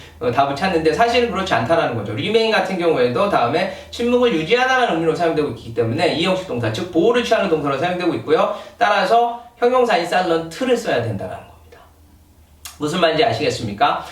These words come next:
자, 제가 앞서 설명했던 이 형식 동사들의 특징은 다 뭐다? 형용사 보호를 취하는 애들이라고 했죠. 비동사 become을 제외하고는 대부분 다 주로 형용사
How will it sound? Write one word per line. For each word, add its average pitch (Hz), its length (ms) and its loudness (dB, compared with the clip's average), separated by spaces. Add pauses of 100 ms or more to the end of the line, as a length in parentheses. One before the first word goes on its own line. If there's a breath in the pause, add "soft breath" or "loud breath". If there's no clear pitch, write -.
(140 loud breath)
자, 165 160 2
제가 208 340 2
앞서 214 340 0
설명했던 208 540 -2
이 170 160 0
형식 - 260 0
동사들의 165 460 2
특징은 185 320 -8
다 170 120 0
뭐다? - 600 2 (100)
형용사 269 340 2
보호를 139 240 -4
취하는 156 280 -2
애들이라고 107 400 -6
했죠. 156 240 -6
비동사 170 560 0
become을 160 340 -2
제외하고는 127 600 -2
대부분 135 380 -4
다 - 380 -2
주로 - 260 0
형용사 262 720 2